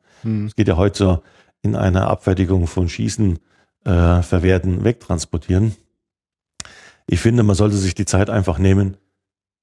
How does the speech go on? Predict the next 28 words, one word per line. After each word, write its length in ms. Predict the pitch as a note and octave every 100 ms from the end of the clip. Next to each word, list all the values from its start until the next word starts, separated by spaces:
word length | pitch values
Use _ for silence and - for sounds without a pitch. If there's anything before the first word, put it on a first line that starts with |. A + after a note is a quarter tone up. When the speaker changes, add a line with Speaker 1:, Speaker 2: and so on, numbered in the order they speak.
| _ _ -
Speaker 2:
letztendlich, 680 | G#2+ - - B2 D3+ G#2 G#2
auch 120 | F#2+
wenn 180 | G2+ A#2
wir 120 | A#2
Erlegen 400 | A2 G2+ A2 A#2
dazu 340 | G#2 G2 - F2
sagen, 560 | D#2 G2 B2 B2+ A2+ -
wir 200 | - G#2
töten. 420 | - F2+ - F2 F2
Also 260 | G2 F#2
das 200 | F#2 F#2
Tier 180 | - A2+
ist 200 | A#2 -
tot. 340 | G#2+ - - -
Wir 100 | A2+
stehen 220 | A2+ A2
vor 120 | A2+
einem 200 | C3 B2+
Speaker 1:
Mhm. 40 | B2+
Speaker 2:
getöteten 500 | - G#2 A2+ B2+ -
Tier 140 | C3+
oder 120 | A#2 G2
einem 120 | G2
Tier, 240 | A2 G2+ - _ -
das 140 | F2+
wir 100 | G#2
erlegt 320 | G#2+ G#2+ A#2+ C3+
haben. 300 | B2 A#2+